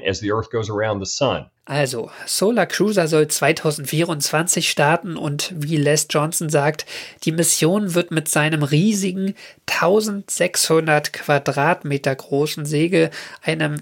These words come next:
Speaker 2: Halo-Orbit um die Sonne folgen, der mit konventionellen Triebwerken beständig große Mengen Treibstoff benötigen würde. Es handelt sich zwar um eine Technologiedemonstration,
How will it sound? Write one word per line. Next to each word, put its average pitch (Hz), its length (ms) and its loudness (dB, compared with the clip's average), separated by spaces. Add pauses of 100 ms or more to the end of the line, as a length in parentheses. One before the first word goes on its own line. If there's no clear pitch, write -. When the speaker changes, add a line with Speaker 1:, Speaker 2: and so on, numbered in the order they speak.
(120)
Speaker 2:
Halo-Orbit 147 1120 2
um 160 160 -6
die 147 80 -2
Sonne 139 300 -2
folgen, 147 560 -4 (500)
der 156 300 2
mit 156 240 0
konventionellen 156 920 0
Triebwerken 170 640 0
beständig 175 640 -2
große 165 500 2
Mengen 143 280 0
Treibstoff 147 500 -2
benötigen 147 560 -4
würde. 139 340 -4 (360)
Es - 160 0
handelt 214 260 2
sich 180 220 0
zwar 175 180 4
um 170 80 -2
eine 147 360 0
Technologiedemonstration, 147 2000 0